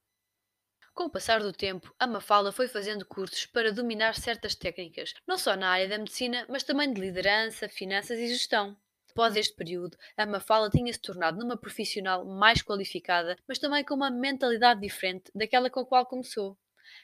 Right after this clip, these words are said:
A Mafalda tinha agora uma noção de negócios, empreendedorismo, que anteriormente não tinha e que foi totalmente inesperada.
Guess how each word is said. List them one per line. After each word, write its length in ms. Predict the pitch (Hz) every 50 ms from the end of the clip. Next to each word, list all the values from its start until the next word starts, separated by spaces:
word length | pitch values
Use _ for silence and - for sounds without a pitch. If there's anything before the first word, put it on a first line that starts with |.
| _ _ -
A 100 | - 240
Mafalda 480 | 226 202 185 - - 196 190 190 190 190
tinha 240 | - 240 240 233
agora 260 | 202 175 175 170 170 185
uma 160 | 196 220 226
noção 380 | 226 220 - - 208 196 196
de 80 | 196 214
negócios, 680 | 208 208 196 175 190 180 180 180 - - 185 165 - - -
empreendedorismo, 760 | 202 196 - 208 226 233 220 202 202 190 180 196 190 185 196 - _
que 140 | - 226 233
anteriormente 600 | 254 247 247 - 233 214 196 202 208 214 208 -
não 200 | - 226 220 202
tinha 340 | - - 185 170 165 165 165 - _
e 80 | - 269
que 80 | -
foi 240 | - - 311 311 311 - - - _ _ _
totalmente 560 | - 269 254 - 240 208 202 220 233 208 -
inesperada. 640 | 226 202 180 - - - 180 160 160 156 151 156 160